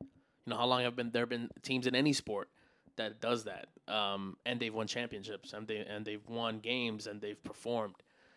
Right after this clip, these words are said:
So, I mean, it, it's, I'm not saying that it's bullshit that, oh, you know, it's, it's a lie, but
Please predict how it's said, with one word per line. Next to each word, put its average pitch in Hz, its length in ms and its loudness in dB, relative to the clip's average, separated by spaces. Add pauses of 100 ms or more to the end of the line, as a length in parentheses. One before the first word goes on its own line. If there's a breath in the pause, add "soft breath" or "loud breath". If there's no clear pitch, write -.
(200 soft breath)
So, 120 220 6
I 113 80 6
mean, 135 160 12
it, 139 220 8
it's, - 300 2
I'm 139 100 4
not 151 180 8
saying 139 300 8
that 120 180 8
it's - 100 -4
bullshit 117 520 -2
that, 101 200 -2
oh, 113 280 2
you 104 80 -2
know, 98 200 -2
it's, - 180 -10
it's 107 200 -10
a - 20 -8
lie, 117 260 2
but 110 120 -6